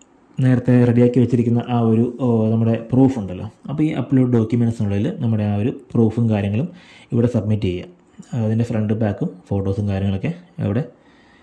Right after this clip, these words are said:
ആ, സബ്മിറ്റ് ചെയ്യുക. അതേപോലെ, ആ, ഇവിടെ ലാസ്റ്റ് നമുക്കൊരു box കിട്ടും. ആ box-ിൽ "Please provide additional content for why you believe your, ആ, profile should, ആ, reinstatement." അതായത് നമ്മൾ, ആ,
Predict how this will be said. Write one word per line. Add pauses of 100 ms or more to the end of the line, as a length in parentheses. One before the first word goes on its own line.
(340)
ആ,
സബ്മിറ്റ്
ചെയ്യുക. (160)
അതേപോലെ, (120)
ആ,
ഇവിടെ
ലാസ്റ്റ്
നമുക്കൊരു
box
കിട്ടും. (180)
ആ
box-ിൽ (420)
"Please
provide
additional
content
for
why
you (300)
believe
your, (1160)
ആ,
profile
should,
ആ,
reinstatement."
അതായത്
നമ്മൾ,
ആ,